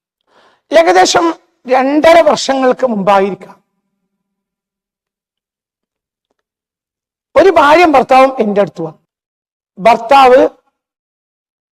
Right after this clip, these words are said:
കാനഡയിലാണ്, അയാൾക്ക് ജോലി. ഭാര്യ ഗൃഹസ്ഥയാണ്, വീട്ടില് നാ-, മൂന്നാല് കുട്ടികളുണ്ട്. അങ്ങനെ അവര് താമസിക്കുന്നു.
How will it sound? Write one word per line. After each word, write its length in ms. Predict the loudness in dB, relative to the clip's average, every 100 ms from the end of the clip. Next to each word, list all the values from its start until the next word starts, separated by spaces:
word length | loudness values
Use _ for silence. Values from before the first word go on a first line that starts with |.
| _ _ _ _ _ _ _
കാനഡയിലാണ്, 720 | 0 2 2 2 2 2 0 -4
അയാൾക്ക് 300 | -6 -6 -10
ജോലി. 320 | -12 -14 -18 _ _ _ _ _ _ _ _ _ _
ഭാര്യ 640 | 0 2 2 0 0 -10 -20 _ _ _ _ _ -4
ഗൃഹസ്ഥയാണ്, 720 | -2 -2 -2 0 2 2 -2 -4
വീട്ടില് 600 | -6 -4 -4 -4 -4 -4 -8 _ _ _ -12
നാ-, 240 | -6 -6
മൂന്നാല് 320 | -4 -2 0 -2
കുട്ടികളുണ്ട്. 720 | -8 -6 -4 -4 -4 -8 -10 _ _ _ _ _ _ _ -8
അങ്ങനെ 300 | -4 -2 0
അവര് 300 | 0 -2 -4 _ _ _ _
താമസിക്കുന്നു. 600 | -6 -6 -12 -20 -20 -20